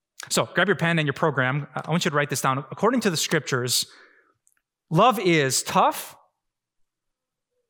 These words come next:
and tender. <laughs> Love is tough and so tender. Now,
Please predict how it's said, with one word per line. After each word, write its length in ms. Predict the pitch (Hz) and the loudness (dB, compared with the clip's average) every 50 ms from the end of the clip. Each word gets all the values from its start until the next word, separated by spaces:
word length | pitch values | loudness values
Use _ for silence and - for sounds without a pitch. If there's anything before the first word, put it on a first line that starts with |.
| _ _ | _ _
and 360 | - 220 254 220 151 156 175 165 - - _ _ _ _ _ _ _ _ _ _ _ _ _ _ _ _ _ _ _ _ _ _ _ _ _ _ - - - - _ _ _ _ _ | 0 2 2 4 2 2 0 -2 -8 -14 _ _ _ _ _ _ _ _ _ _ _ _ _ _ _ _ _ _ _ _ _ _ _ _ _ _ -20 -20 -20 -20 _ _ _ _ _
tender. 520 | - - 156 175 190 180 165 139 131 98 - - - _ _ _ _ - | -4 0 2 4 4 6 4 4 2 -2 -6 -14 -20 _ _ _ _ -20
<laughs> 1500 | - - - 117 - - _ _ _ _ _ _ _ _ _ _ _ _ _ _ _ _ _ _ _ _ _ _ - 143 165 160 156 143 - - - - _ _ _ _ _ _ _ _ _ _ _ _ _ _ - | -18 -14 -14 -14 -14 -16 _ _ _ _ _ _ _ _ _ _ _ _ _ _ _ _ _ _ _ _ _ _ -16 -16 -16 -16 -18 -20 -20 -20 -20 -20 _ _ _ _ _ _ _ _ _ _ _ _ _ _ -2
Love 140 | 143 156 214 | -2 -2 -2
is 80 | - | -4
tough 440 | - - 135 127 135 - - - - _ _ _ _ _ _ _ _ _ _ _ _ _ _ _ _ _ _ _ _ _ _ _ _ _ _ _ _ | -2 -2 -2 -2 -4 -8 -14 -20 -20 _ _ _ _ _ _ _ _ _ _ _ _ _ _ _ _ _ _ _ _ _ _ _ _ _ _ _ _
and 100 | - 117 | -8 -6
so 220 | 110 - - 151 131 | -4 -4 -2 -4 -4
tender. 380 | 120 - 113 107 107 107 101 - _ _ _ _ _ _ _ _ _ _ _ _ _ _ _ _ _ _ _ _ _ _ - 117 107 _ _ _ _ _ _ _ _ _ _ _ _ _ _ _ _ _ _ _ _ _ _ _ _ _ _ _ _ _ _ _ _ _ _ _ _ _ _ _ _ _ _ _ _ - - - - 202 - | -4 -8 -8 -8 -10 -12 -14 -18 _ _ _ _ _ _ _ _ _ _ _ _ _ _ _ _ _ _ _ _ _ _ -16 -16 -16 _ _ _ _ _ _ _ _ _ _ _ _ _ _ _ _ _ _ _ _ _ _ _ _ _ _ _ _ _ _ _ _ _ _ _ _ _ _ _ _ _ _ _ _ -20 -18 -16 -16 -8 -6
Now, 140 | - 117 | -6 -6